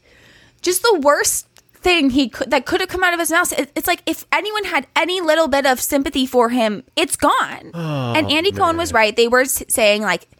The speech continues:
Speaker 1: Sandoval says something in this part three that's gonna make every woman in America hate him. And I was like, "Okay, sure."
Speaker 2: That was it.
Speaker 1: And then he said that, and I was like, <gasps> like,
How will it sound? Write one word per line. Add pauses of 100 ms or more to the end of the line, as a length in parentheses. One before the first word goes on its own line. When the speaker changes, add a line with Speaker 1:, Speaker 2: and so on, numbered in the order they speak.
(280)
Speaker 1:
Sandoval
says
something
in
this
part
three
that's
gonna
make
every
woman
in
America
hate
him. (200)
And
I
was
like, (100)
"Okay,
sure."
Speaker 2:
That
was
it.
Speaker 1:
And
then
he
said
that,
and
I
was
like,
<gasps>
like,